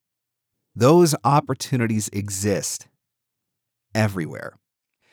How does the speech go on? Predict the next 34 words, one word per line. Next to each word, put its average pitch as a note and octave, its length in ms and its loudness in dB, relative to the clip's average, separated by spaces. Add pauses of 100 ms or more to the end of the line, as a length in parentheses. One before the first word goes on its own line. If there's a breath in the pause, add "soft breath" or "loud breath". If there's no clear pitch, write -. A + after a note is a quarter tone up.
(200)
You D3+ 100 2
know, F3 100 6
one F#3+ 160 6
of A3+ 60 4
the F3 80 6
reasons C#3 400 2
why A#2+ 300 6
I A#2+ 80 2
love B2 580 4
the G#2+ 160 -4
voiceover G#2 500 -2
tee - 360 -8 (1000)
and G#2+ 640 -2 (600)
even E3+ 160 4
the D#3 60 4
V D#3 160 4
O C3+ 60 8
preneur C3 340 0
tee F#2+ 360 -8 (120)
now F#2 400 -2 (240)
as A2 200 0
well, G2+ 360 0 (720)
it's A3+ 140 -4
not G#3 160 4
just D#3+ 160 4
because C3+ 260 2
it's A2+ 80 -4
about A#2 200 0
selling G#2 300 -2
t-shirts. - 640 -8 (520)
It's D#3 120 -2
because D#3+ 360 2
it E3 100 -2
creates B2+ 640 0